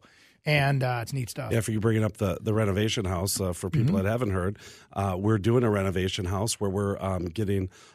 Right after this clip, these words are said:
Speaker 2: all the subcontractors to do-, donate their labor. Um, Andy and I are donating our services, and we're gonna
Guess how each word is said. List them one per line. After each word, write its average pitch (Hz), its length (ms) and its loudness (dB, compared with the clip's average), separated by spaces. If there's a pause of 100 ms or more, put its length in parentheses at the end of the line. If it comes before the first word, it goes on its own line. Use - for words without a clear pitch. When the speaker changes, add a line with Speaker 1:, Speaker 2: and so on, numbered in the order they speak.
Speaker 2:
all 113 160 2
the 107 60 4
subcontractors 104 880 -2
to 95 100 -6
do-, 101 240 2 (100)
donate 104 360 2
their 104 120 0
labor. 101 400 0 (440)
Um, 95 360 -2
Andy 104 220 0
and 101 100 0
I 104 60 0
are 101 200 0 (180)
donating 104 360 0
our 104 120 0
services, 95 500 -2
and 101 80 -2
we're 92 100 -2
gonna 95 220 -2